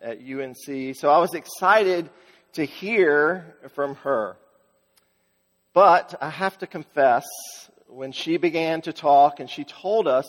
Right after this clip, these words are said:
that the title of her sermon was Just Give Me Jesus, I was a bit disappointed. It's not that I didn't believe that Jesus was central to our faith.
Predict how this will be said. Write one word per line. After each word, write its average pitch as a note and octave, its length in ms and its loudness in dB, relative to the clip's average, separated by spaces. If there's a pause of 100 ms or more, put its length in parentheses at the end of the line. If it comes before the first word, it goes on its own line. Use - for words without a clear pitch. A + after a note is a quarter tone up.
that C3+ 160 -14
the C#3 80 -12
title F3 580 -2
of C#3+ 180 -6
her D3 200 -6
sermon B2 720 -10 (720)
was C#3 240 -6
Just - 640 -2 (220)
Give C3+ 260 -4
Me A#2+ 380 -16 (120)
Jesus, - 760 -20 (580)
I B2 140 -2
was B2+ 120 -8
a C3 60 -8
bit C3 320 -6
disappointed. G#2+ 680 -18 (920)
It's D3 180 -6
not G3 240 8
that G#3 100 4
I F3+ 140 8
didn't G3 260 4
believe D#3+ 840 0
that C#3+ 160 0
Jesus F3 680 -4
was D#3 320 -10
central E3 640 -2
to D3 120 -8
our C3+ 180 4
faith. C#3 420 -2